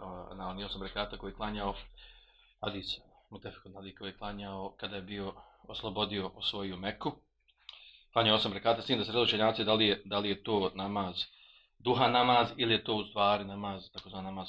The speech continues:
fetha, namaz, e, koji se klanja prilikom oslobađanja, osvajanja nečega.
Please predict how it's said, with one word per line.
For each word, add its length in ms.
fetha, 300
namaz, 480
e, 1000
koji 140
se 140
klanja 220
prilikom 320
oslobađanja, 640
osvajanja 480
nečega. 380